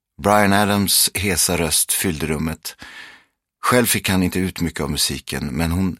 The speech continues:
älskade den kanadensiske sångaren, och han tog gärna hänsyn till vad hon gillade.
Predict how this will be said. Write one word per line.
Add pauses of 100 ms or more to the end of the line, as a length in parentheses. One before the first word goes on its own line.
älskade
den
kanadensiske
sångaren, (720)
och
han
tog
gärna
hänsyn
till
vad
hon
gillade.